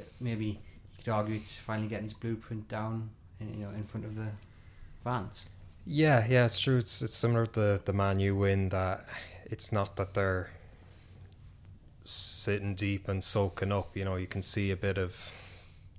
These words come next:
Speaker 2: uh, invention and pressing, and there are elements, as I said before, what they're doing at training is, is happening in match situations. That's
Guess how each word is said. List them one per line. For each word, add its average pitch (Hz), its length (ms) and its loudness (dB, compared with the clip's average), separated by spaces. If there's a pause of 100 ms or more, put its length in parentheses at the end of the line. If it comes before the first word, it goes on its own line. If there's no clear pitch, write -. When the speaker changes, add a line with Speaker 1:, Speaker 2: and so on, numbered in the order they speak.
Speaker 2:
uh, 95 300 -4
invention 98 720 0
and 92 320 0 (340)
pressing, 98 640 0
and 92 340 0
there 92 220 0
are 95 60 0
elements, 98 540 -2
as 95 180 -6
I 95 40 -4
said 95 240 -2
before, 95 540 -2
what 92 220 -6
they're 98 100 -6
doing 95 320 -4
at 90 100 -8
training 95 460 -2
is, 92 220 -6
is - 320 -6
happening 92 340 -4
in 92 60 -6
match 90 240 -6
situations. 98 760 -6
That's - 320 -8